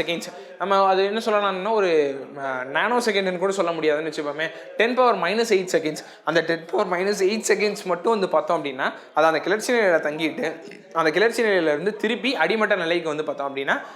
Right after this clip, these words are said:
வந்துரும். அப்படி வரும்போது வந்து பார்த்தோம் அப்படின்னா, கிளர்ச்சி நிலை, அடிமட்ட நிலையில இருந்து கிளர்ச்சி நிலைக்கு போகும்போது அந்த எலக்ட்ரான் ஆனது வெளியிருந்து ஒரு விதமான ஆற்றலை பெற்றுக்கிட்டு, அதாவது அந்த ஆற்றலை பெற்றுக்கிட்டு அது கிளர்ச்சி நிலைக்கு போகுது. அப்படி போகும்போது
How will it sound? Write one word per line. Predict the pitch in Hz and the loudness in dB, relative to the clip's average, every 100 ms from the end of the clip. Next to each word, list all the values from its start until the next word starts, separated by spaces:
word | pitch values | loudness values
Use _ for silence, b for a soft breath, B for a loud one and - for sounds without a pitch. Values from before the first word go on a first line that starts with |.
| B | B
வந்துரும். | 151 196 160 - B | -2 0 -2 -2 B
அப்படி | - 170 | -2 2
வரும்போது | 196 208 247 247 233 | 4 6 6 4 4
வந்து | 208 | 4
பார்த்தோம் | 196 175 170 151 | 2 4 2 0
அப்படின்னா, | 135 156 - B | -2 -2 -4 B
கிளர்ச்சி | - 226 226 | 2 2 2
நிலை, | 240 214 | 0 2
அடிமட்ட | 156 170 226 233 | 2 2 2 0
நிலையில | 220 202 196 | 0 0 0
இருந்து | 220 | -2
கிளர்ச்சி | 214 202 214 240 | 0 0 0 0
நிலைக்கு | 214 196 165 | 0 0 -2
போகும்போது | - 185 202 165 135 156 - B B | -2 0 0 0 -2 -2 -4 B B
அந்த | 151 160 | 0 2
எலக்ட்ரான் | 180 185 240 226 | 2 2 0 2
ஆனது | 180 147 156 185 | 0 0 -2 -2
வெளியிருந்து | 160 214 240 208 202 240 | -2 0 0 0 0 2
ஒரு | 175 | 2
விதமான | 165 170 160 | 0 0 -2
ஆற்றலை | 151 170 190 208 175 - | 0 0 -2 -2 -2 0
பெற்றுக்கிட்டு, | 226 - 254 190 156 - | -2 0 -2 -2 -2 -2
அதாவது | 135 143 180 196 | 0 4 4 2
அந்த | 190 160 | 2 2
ஆற்றலை | 185 202 185 | 2 0 -2
பெற்றுக்கிட்டு | 156 - 196 165 180 - B B | -2 -2 -2 -2 -4 -4 B B
அது | 156 196 | 2 2
கிளர்ச்சி | 185 190 196 208 | 4 2 2 0
நிலைக்கு | 180 156 | 0 -2
போகுது. | 147 143 135 - - - | -4 -4 -4 -6 -8 -4
அப்படி | - 220 | -2 0
போகும்போது | - 240 240 202 147 208 285 | 2 2 4 4 4 2 -2